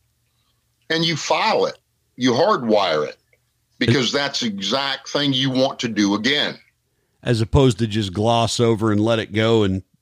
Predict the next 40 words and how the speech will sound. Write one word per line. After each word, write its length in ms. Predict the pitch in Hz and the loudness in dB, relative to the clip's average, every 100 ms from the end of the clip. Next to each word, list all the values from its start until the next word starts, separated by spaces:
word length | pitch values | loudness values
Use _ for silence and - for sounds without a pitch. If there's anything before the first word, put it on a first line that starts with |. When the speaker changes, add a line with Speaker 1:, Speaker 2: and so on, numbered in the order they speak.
| _ _ _ _ _ _ - | _ _ _ _ _ _ 2
Speaker 2:
break 260 | 139 - | 2 4
your 120 | 135 | 2
Speaker 1:
Yeah, 80 | 131 | 4
Speaker 2:
arm 100 | 135 | 4
Speaker 1:
like, 100 | 117 | 4
Speaker 2:
patting 320 | 147 143 135 | 2 2 2
Speaker 1:
"Hey, 60 | 131 | 2
man, 80 | 123 | 2
Speaker 2:
yourself 260 | - 135 127 | 2 2 2
Speaker 1:
I 20 | |
wish 80 | 135 | 2
Speaker 2:
on 60 | |
Speaker 1:
I 40 | 120 | 0
Speaker 2:
the 40 | |
Speaker 1:
could 60 | 104 | 0
Speaker 2:
back. 140 | 127 | -2
Speaker 1:
do 80 | 147 | 0
that 80 | 156 | 0
all 180 | 160 151 | 0 -2
the 60 | |
time. 180 | 131 127 | -2 -4
That 140 | 151 139 | -2 -2
was 100 | 127 | 0
awesome, 400 | 143 117 92 90 | 0 -2 -6 -4
man. 320 | 98 101 104 | -2 -2 -4
All 120 | 127 | -4
right, 160 | 107 113 | -2 0
here 120 | 120 | 0
we 100 | 120 | 2
go." 180 | 98 - _ _ _ _ _ | 2 0 _ _ _ _ _
You 80 | 113 | -4
know, 160 | 101 101 | 0 0
and 100 | 95 | -2
just 180 | 95 - | -4 -4
continue 420 | 107 117 101 98 | -2 0 0 0
doing 240 | 101 95 | 0 2
what 120 | 95 | 0
you're 120 | 85 87 | -2 -2
doing. 240 | 104 71 - _ _ _ _ _ _ 110 | 0 -2 -10 _ _ _ _ _ _ 0
Um, 520 | 98 92 80 78 | 2 4 2 -4